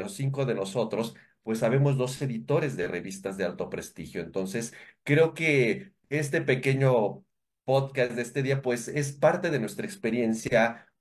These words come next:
de muchos años y que tenemos como la capacidad de poder dar estos consejos en, desde nuestro punto de vista y que nos han sido exitosos a nosotros en la publicación de artículos y que, pues, creemos que pueden ser útiles para toda la gente y toda nuestra, nuestra audiencia. Entonces,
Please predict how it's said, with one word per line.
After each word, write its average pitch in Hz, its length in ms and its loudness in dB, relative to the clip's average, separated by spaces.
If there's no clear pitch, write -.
de 95 140 -4
muchos 165 440 -4
años 113 520 -2
y 95 300 -8
que 87 160 -8
tenemos 95 500 -4
como 92 200 -6
la 92 140 -2
capacidad 107 680 -2
de - 100 -2
poder 123 320 0
dar 127 120 0
estos 135 260 -6
consejos 127 540 -4
en, 151 260 0
desde 104 340 -4
nuestro 98 320 -6
punto 127 200 -2
de 127 80 2
vista - 240 -2
y 120 100 -6
que 95 140 -4
nos 101 140 -6
han 117 140 0
sido 107 460 0
exitosos 135 720 0
a 120 60 2
nosotros 120 560 -2
en 95 80 -4
la 90 120 -4
publicación 95 540 -6
de 131 80 0
artículos 123 680 -2
y 151 200 -4
que, 160 380 4
pues, 131 260 2
creemos 160 480 4
que 117 120 -2
pueden 139 360 2
ser 139 320 0
útiles 139 500 -2
para 95 240 -2
toda 107 200 -2
la 95 140 -6
gente 95 320 -6
y 98 100 -6
toda 95 240 0
nuestra, 82 480 -6
nuestra 85 300 -8
audiencia. 76 460 -4
Entonces, 98 540 -2